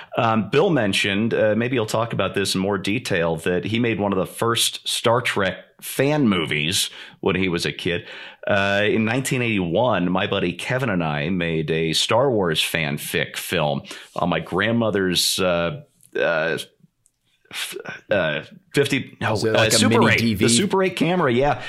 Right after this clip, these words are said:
Speaker 1: No sound, so, you know, I had a little sound, uh, effects generator that I would have to press all the buttons on when the show was playing and all that stuff. It was a lot of fun. Um, I got to s-, choreograph a, a lightsaber fight and kill Darth Vader. My friend Kevin had to play, like, all the roles that weren't me.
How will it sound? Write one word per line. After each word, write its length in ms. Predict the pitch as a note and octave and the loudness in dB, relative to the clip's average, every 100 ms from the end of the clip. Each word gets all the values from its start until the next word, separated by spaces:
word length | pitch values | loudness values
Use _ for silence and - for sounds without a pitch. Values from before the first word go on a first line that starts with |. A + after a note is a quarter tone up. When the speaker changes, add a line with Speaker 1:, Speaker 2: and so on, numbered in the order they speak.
| - | -6
Speaker 1:
No 220 | - C3+ F3 | 0 4 4
sound, 600 | - D3 D3+ D#3 D#3+ D3+ | 4 2 2 2 2 2
so, 260 | - C#3 | 2 2
you 100 | C#3 | 2
know, 80 | C3+ | 2
I 60 | C3+ | 2
had 80 | C3+ | 0
a 40 | |
little 180 | C3+ C3 | 2 2
sound, 560 | - C3 C3+ C#3 - | 2 2 2 0 0
uh, 160 | C#3 A#2+ | 2 2
effects 400 | A#2 - B2+ - | 0 -2 0 0
generator 520 | C3 B2+ B2 B2 B2 | 0 2 2 2 2
that 140 | A#2+ A#2 | 2 0
I 60 | |
would 80 | A2+ | 0
have 160 | B2 - | -2 -4
to 80 | |
press 240 | - A#2+ - | -4 -2 0
all 100 | A2+ | 0
the 60 | |
buttons 340 | A2+ G#2 G2+ G#2 | -2 -2 0 0
on 220 | G#2+ G#2+ | 0 0
when 100 | A2 | 0
the 140 | G2+ | 0
show 260 | G2+ - G#2 | 0 0 0
was 140 | F#2+ | -2
playing 260 | - G2+ G2 | -2 -4 -2
and 80 | G2 | -2
all 100 | F#2 | -2
that 140 | F#2 | -2
stuff. 240 | - F#2 - - - - | -4 -6 -6 -10 -12 0
It 100 | D#3 | 4
was 140 | D#3 | 4
a 60 | B2+ | 4
lot 300 | B2 B2+ B2 | 2 2 2
of 100 | A2+ | 0
fun. 320 | - D#2+ C#2 - - - - - | -2 -2 -2 -6 -14 -16 -10 -2
Um, 180 | G2+ G2+ | 2 2
I 80 | |
got 80 | A2+ | 0
to 60 | D3 | 0
s-, 200 | - - - | -2 -2 -6
choreograph 640 | - A2 G#2+ F#2 F#2+ F2+ F2 | 0 2 4 2 0 0 -2
a, 240 | E2 F#2+ - E2+ | -2 -4 -6 -4
a 40 | |
lightsaber 680 | D2 D2 D2+ - C#2+ B1+ A1 | -2 -2 -2 -2 -2 -4 -6
fight 540 | - - A#1 G1+ - | -6 -6 -6 -6 -8
and 240 | C#2+ A#1 - _ | -8 -6 -10 _
kill 240 | - G2+ F2 | -2 0 0
Darth 240 | - C#2+ - | 0 -2 -4
Vader. 240 | D2 C2 | -4 -2
My 140 | B1+ D2 | -2 -2
friend 200 | F#2+ E2 | -2 -2
Kevin 280 | F2 D2+ C#2 | -4 -4 -4
had 80 | |
to 80 | D2 | -4
play, 180 | - D2+ | -4 -2
like, 240 | C#2+ C#2+ | -2 -4
all 160 | - D#2+ | -4 -2
the 80 | D#2+ | -2
roles 320 | D#2 D2 C2+ | -2 0 -2
that 140 | - | -2
weren't 200 | - - | -4 -6
me. 220 | - - | -6 -8